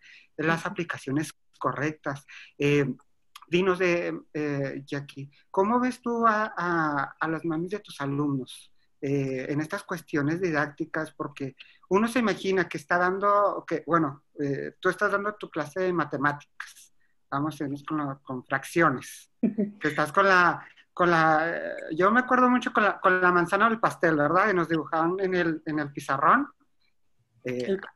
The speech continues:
Speaker 1: ahí por ahí dicen que con gises, a mí me tocó con un marcador, ¿verdad? Pero, eh,
Speaker 2: Sí.
Speaker 1: dibujaban el marcador y empezaban a explicar. En esta situación, Jackie, ¿tú,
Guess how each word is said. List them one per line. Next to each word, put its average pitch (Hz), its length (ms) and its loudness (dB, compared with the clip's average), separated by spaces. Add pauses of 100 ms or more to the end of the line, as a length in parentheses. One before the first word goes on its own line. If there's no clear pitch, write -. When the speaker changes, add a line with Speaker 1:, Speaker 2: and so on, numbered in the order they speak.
(120)
Speaker 1:
ahí 156 160 0
por 214 180 6
ahí 185 240 6
dicen 196 240 0
que 208 160 0
con 147 180 0
gises, 220 460 -2
a 165 80 -2
mí 160 100 2
me 185 100 2
tocó 180 240 -8
con 185 140 -2
un 185 100 -2
marcador, 185 480 -4
¿verdad? 190 380 -10
Pero, 135 200 -14 (520)
eh, 151 280 4
Speaker 2:
Sí. 143 60 2
Speaker 1:
dibujaban 156 380 2
el 190 100 2
marcador 196 680 2 (340)
y 175 600 4
empezaban 180 600 4
a 247 40 4
explicar. 220 540 -2 (280)
En 196 120 4
esta 202 180 -2
situación, 233 560 -2
Jackie, 220 500 -10
¿tú, 208 220 -6